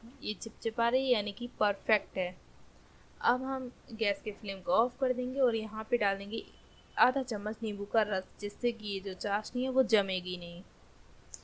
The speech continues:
मैंने चाशनी यहाँ पे एक छोटे साइज़ के बर्तन में ट्रांसफ़र कर ली है और अब हम गुलाब जामुन को फ्राई कर लेंगे। ऑयल गर्म है, गुलाब जामुन डाल देते हैं। फ्लेम को मीडियम रखा है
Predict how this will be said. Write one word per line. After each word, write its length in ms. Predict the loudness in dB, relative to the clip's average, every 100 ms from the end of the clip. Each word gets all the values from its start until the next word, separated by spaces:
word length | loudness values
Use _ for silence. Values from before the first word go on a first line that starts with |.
| -20 -10
मैंने 320 | 0 2 2 4
चाशनी 460 | 6 4 4 -4
यहाँ 200 | -2 -2 -2
पे 80 | 0
एक 200 | 0 0 0
छोटे 360 | 2 4 0 0
साइज़ 260 | -4 -2 0
के 140 | -2 0
बर्तन 400 | 0 0 -4 -6
में 80 | -8
ट्रांसफ़र 520 | -4 -4 -4 -2 0
कर 160 | 0
ली 140 | -2 -4
है 200 | -4 -4
और 220 | -2 0
अब 300 | 0 -2 -6
हम 260 | -6 -6 -2
गुलाब 320 | 2 2 2
जामुन 260 | -4 -8 -6
को 120 | -6 -4
फ्राई 220 | -2 -2
कर 160 | 2 0
लेंगे। 320 | 0 -4 -4
ऑयल 340 | 2 2 2 2
गर्म 260 | 2 2 0
है, 180 | -2
गुलाब 320 | 0 2 2 2
जामुन 300 | -4 -4 0
डाल 220 | 2 2
देते 240 | 0 -2 -4
हैं। 100 | -4
फ्लेम 320 | -2 -2 -2
को 140 | -4
मीडियम 380 | -4 0 2 4
रखा 260 | 0 0 0
है 180 | -2